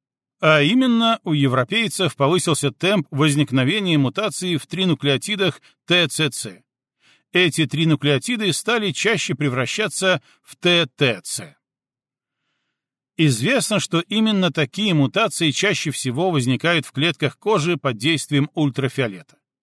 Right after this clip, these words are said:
Особенно характерны они для клеток меланомы. У европейцев кожа в ходе эволюции стала прозрачнее для ультрафиолета, чем у других человеческих популяций.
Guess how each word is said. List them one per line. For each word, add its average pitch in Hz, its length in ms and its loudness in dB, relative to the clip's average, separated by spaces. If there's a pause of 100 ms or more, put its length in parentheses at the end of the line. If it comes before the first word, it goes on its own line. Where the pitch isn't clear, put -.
(420)
Особенно 208 500 0
характерны 170 720 0
они 156 320 -2
для 123 200 -2
клеток 165 440 -4
меланомы. 139 640 2 (800)
У 156 200 4
европейцев 135 920 -2
кожа 165 380 2
в - 20 -18
ходе 165 320 0
эволюции 147 480 0
стала 185 380 0
прозрачнее 147 760 0
для 135 260 0
ультрафиолета, 139 840 -2 (260)
чем 240 280 -2
у 202 100 -2
других 156 420 0
человеческих 127 640 -4
популяций. 123 640 -8